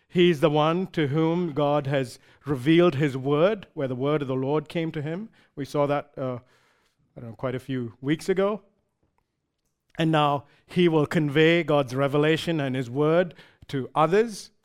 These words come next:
and he will also pray for others. That's the job of a priest, much like Moses and Samuel and Jeremiah and so on. And we saw even in this prayer that Abraham is be-, beginning to do that. In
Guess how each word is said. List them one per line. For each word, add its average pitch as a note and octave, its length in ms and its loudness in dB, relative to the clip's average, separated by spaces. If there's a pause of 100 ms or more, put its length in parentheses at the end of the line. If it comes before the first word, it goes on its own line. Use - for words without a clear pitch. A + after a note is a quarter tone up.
(320)
and D3+ 160 -2
he D#3 100 0
will D3 140 0
also C3+ 240 -2
pray C3+ 320 -4
for C#3+ 240 -4
others. B2+ 320 -4
That's - 240 -8
the B2+ 240 -6 (300)
job C#3 280 0
of C3 120 -4
a C#3+ 60 -4
priest, - 500 -8
much C#3 280 -8
like C3 260 -2 (120)
Moses C#3+ 560 -2
and A#2 180 -8
Samuel D3+ 460 -2
and A2+ 180 -8
Jeremiah C#3 540 -4
and A#2 160 -12
so F3+ 160 -10
on. A2+ 240 -8 (2500)
And E3+ 100 0
we E3+ 120 4
saw G#3 200 10
even F#3+ 260 4
in E3+ 120 4
this D#3+ 180 0
prayer F3+ 500 4 (280)
that D#3+ 260 2 (180)
Abraham F3+ 500 6
is D3 120 0
be-, G3 200 2
beginning F#3+ 400 4
to E3+ 100 -4
do F#3 180 -2
that. C#3 220 0
In D#3+ 200 0